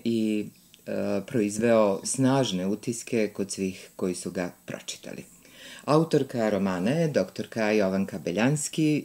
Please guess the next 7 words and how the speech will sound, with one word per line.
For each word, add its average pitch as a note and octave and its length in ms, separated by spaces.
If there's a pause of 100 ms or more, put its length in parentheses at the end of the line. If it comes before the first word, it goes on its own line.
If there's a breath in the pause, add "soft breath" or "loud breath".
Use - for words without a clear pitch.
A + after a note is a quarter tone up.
i B2 280 (140)
ona F2 220
je A2 80
danas F2+ 460
moja F2+ 180
gošća. - 420
Dobrodošli. D#3 760